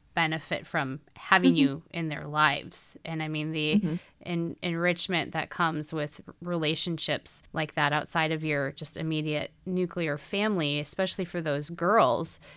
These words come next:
Speaker 1: to see
Speaker 2: Yeah.
Speaker 1: another young woman and have them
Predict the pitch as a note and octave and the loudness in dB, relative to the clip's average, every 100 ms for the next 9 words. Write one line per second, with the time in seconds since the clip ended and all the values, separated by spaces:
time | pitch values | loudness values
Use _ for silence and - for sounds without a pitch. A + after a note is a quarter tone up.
0 | - G#3 F3 - F#3 E3 D#3 F3 G3 - | -8 0 0 2 2 4 2 2 2 2
1 | - - F#3+ F#3 F#3+ F#3 F3+ F3+ - _ | -2 0 4 6 8 8 6 2 -2 _
2 | F3+ F#3 F#3 F3+ F#3+ F#3 F3 F#3 - - | 2 4 6 4 4 4 4 2 -2 -8
3 | F3+ E3+ - F3+ F3 E3+ D#3 E3+ | -4 -2 2 2 4 2 2 -4